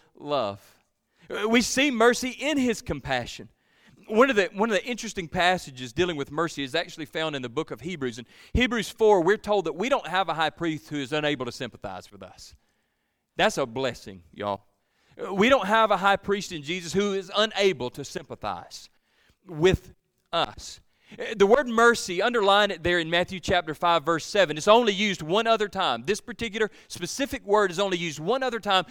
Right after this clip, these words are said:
in the entirety of the New Testament. The word mercy is seen all throughout, but it's a different word than used here in Matthew five seven. The only other time it's used is to describe this sympathetic high priest that we have.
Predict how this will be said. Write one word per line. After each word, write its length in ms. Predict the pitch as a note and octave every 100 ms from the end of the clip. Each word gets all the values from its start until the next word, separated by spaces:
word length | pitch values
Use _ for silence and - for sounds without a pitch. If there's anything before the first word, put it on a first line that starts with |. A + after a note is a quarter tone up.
| -
in 140 | A#3 G#3
the 100 | F3+
entirety 600 | E3+ - D4 D#4+ A#3+ C4
of 100 | G3+
the 80 |
New 140 | G#3 G3+
Testament. 460 | F#3+ E3+ - F#2+ - _ _ -
The 140 | G3 G#3
word 160 | G#3+
mercy 340 | G#3+ D4 - A#3
is 100 | -
seen 240 | A3+ G#3+ G3
all 240 | B3 C4
throughout, 240 | B3+ A#3+
but 80 | F#3+
it's 100 | G#3
a 40 | G3+
different 440 | D4+ - A3+ F#3+
word 280 | D#3 B2 C3
than 120 | D#3+
used 300 | E3+ D#3+ -
here 180 | A#3+ D3
in 100 | C3+
Matthew 300 | D#3 - C#3
five 260 | D3 C3+
seven. 360 | - D#3+ A#2 G#2+ - - -
The 140 | A3
only 320 | B3 D4+ D#4
other 180 | C#4 A#3
time 380 | - G#3+ G#3 F#3+
it's 200 | F#3 D#3+
used 400 | E3+ D#3+ B2+ F3
is 140 | D#3+
to 100 | F3
describe 540 | D3 - - G#3 F#3 D3
this 140 | D#3
sympathetic 580 | - A3 A3 F#3+ E3+ E3
high 220 | D3+ C#3+
priest 380 | - D#3 C3 -
that 120 | -
we 140 | C3
have. 320 | B2+ C#3 A#2